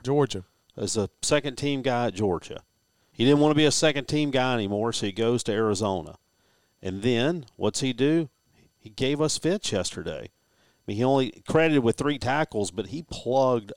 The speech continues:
Speaker 2: up the middle, and he is what allowed those linebackers to get out there. You had Manu, you had Flo, each of whom had twelve tackles, and a lot of that had to do with Norton working in the middle.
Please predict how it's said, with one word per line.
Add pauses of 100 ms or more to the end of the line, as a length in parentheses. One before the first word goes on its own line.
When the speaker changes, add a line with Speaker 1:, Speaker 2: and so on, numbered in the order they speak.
Speaker 2:
up
the
middle, (320)
and
he
is
what (420)
allowed
those
linebackers
to
get
out
there.
You
had (100)
Manu,
you
had
Flo, (520)
each
of
whom
had
twelve
tackles, (400)
and
a
lot
of
that
had
to
do
with
Norton
working
in
the
middle.